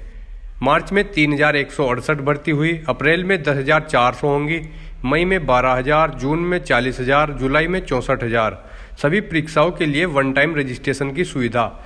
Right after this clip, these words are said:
एक परीक्षा में आवेदन के समय दिए गए दस्तावेजों की जानकारी रजिस्टर हो जाएगी।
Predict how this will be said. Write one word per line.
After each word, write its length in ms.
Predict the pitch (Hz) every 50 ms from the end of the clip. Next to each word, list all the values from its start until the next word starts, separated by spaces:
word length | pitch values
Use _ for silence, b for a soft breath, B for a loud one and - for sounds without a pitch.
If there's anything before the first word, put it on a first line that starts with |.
| B B B B
एक 260 | 147 175 - - -
परीक्षा 360 | - 160 165 156 - - 196 196
में 200 | 202 214 208 - - 127
आवेदन 440 | 131 135 139 147 147 156 175 180 175
के 160 | 175 160 156
समय 340 | 156 147 127 123 107 - 98 - B B B B B B B B
दिए 260 | 120 117 143 170 185 185
गए 160 | 180 202 202
दस्तावेजों 600 | 180 151 139 - - 147 139 143 147 147 151 175 170
की 140 | 151 196
जानकारी 560 | 160 131 131 131 131 135 131 143 147 151 175 175
रजिस्टर 500 | 139 139 131 135 - - - 170 170 165
हो 160 | 143 123 120
जाएगी। 400 | 117 123 123 127 127 131 170 190